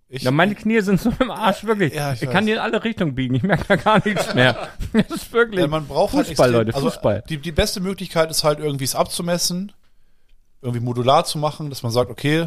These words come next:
Speaker 1: so und so viele Grundplatten, hier haben wir die erste, dann, ne, irgendwie abmessen
Speaker 2: Mhm.
Speaker 1: oder irgendwie einen Plan machen, dass man das zu Hause bauen kann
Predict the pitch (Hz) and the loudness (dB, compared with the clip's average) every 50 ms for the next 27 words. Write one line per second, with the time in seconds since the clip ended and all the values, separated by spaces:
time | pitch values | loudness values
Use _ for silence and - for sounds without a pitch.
0 | 147 - - 135 127 120 117 113 - - 113 117 113 104 101 - - 165 - - | -4 -4 -4 -2 -2 -2 -4 -6 -8 -8 -2 0 0 0 0 -2 -2 -2 0 0
1 | 151 - - 123 110 123 139 139 135 131 131 120 123 113 127 120 120 127 131 135 | 0 0 0 -6 -4 0 2 2 4 2 2 0 -2 -2 -2 -2 2 2 4 4
2 | 127 - - 135 127 127 123 120 120 113 104 107 107 127 185 208 175 156 - 123 | 2 0 2 2 4 4 4 4 2 0 0 0 2 2 0 0 0 -4 -4 -2
3 | 113 104 123 - - 190 180 147 147 143 - 147 139 135 131 113 107 117 135 170 | -2 -2 -2 -2 -2 0 2 2 2 2 0 0 0 -2 -2 0 0 2 2 2
4 | 170 160 151 131 131 113 107 - - 143 147 147 147 143 135 - 139 127 117 - | 0 0 -2 -2 -4 -2 -2 2 4 6 6 6 4 0 0 0 -2 -6 -6 -4
5 | 127 120 117 117 110 - - - - - - - - - 127 123 147 170 156 143 | -4 -2 -2 -2 -2 -2 -6 -8 -14 -20 -18 -10 -4 -2 2 4 4 4 4 2
6 | 123 123 131 147 170 180 - - 170 170 190 202 | 2 4 4 4 4 2 0 0 2 2 2 -2